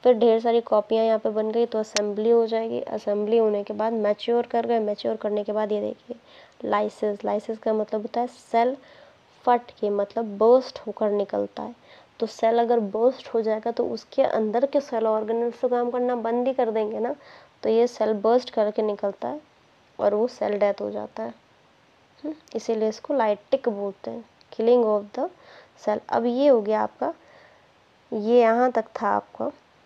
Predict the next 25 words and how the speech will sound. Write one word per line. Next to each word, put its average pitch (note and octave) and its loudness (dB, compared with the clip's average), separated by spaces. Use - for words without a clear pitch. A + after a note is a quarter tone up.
जो G#3 -4
ये G3+ -2
इतना G3+ -4
पार्ट G3+ -6
था, - -12
ये G#3+ 0
मैं G#3+ 0
जब G#3 0
आपको G#3 0
दे G#3 0
दूँगी G#3 0
ना, B3 -4
तब B3 -8
आप G#3+ -2
कायदे G3+ -6
से G#3+ -10
देख G#3 -4
लीजिएगा। A3 -6
जिन A3 -2
बच्चों G#3 -4
ने, A3+ -8
अ, G#3 0
लेके G#3 2
रखा G#3+ -4
है C4+ -6